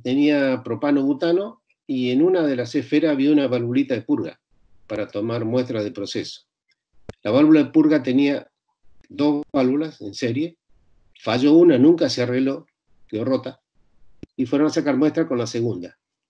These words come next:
Entonces pasó lo que no tenía que pasar, falló la segunda válvula. Y empezó a perder,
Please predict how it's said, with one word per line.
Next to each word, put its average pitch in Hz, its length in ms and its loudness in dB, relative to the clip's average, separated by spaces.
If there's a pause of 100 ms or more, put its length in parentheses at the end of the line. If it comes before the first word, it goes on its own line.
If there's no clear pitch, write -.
(200)
Entonces 123 460 -4
pasó 120 340 -6
lo 120 160 -2
que 104 120 -6
no 110 140 -2
tenía 110 220 -2
que 104 60 -4
pasar, 101 360 -8
falló 104 360 -4
la 113 100 -4
segunda 98 480 -4
válvula. 92 360 -8 (1200)
Y 120 340 -2
empezó 113 300 0
a 127 80 0
perder, 120 600 2